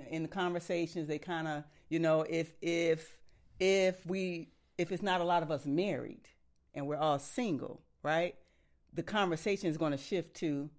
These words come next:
"Well, girl, you do fine by yourself. You've been doing, doing fine all this time." And so nobody's really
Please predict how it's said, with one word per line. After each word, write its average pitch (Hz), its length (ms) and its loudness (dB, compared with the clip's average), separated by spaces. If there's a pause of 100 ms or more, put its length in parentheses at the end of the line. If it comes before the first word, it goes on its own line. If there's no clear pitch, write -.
(320)
"Well, 269 140 2
girl, 349 200 2
you 349 220 2
do 349 100 -2
fine 403 380 0
by 302 120 0
yourself. 233 380 -2
You've 233 120 -8
been 247 100 -6
doing, 226 280 -6
doing 226 180 -4
fine 226 220 -6
all 226 140 -4
this 277 160 -6
time." 202 280 -2
And 170 100 -2
so 190 120 0
nobody's 175 440 4
really 165 320 2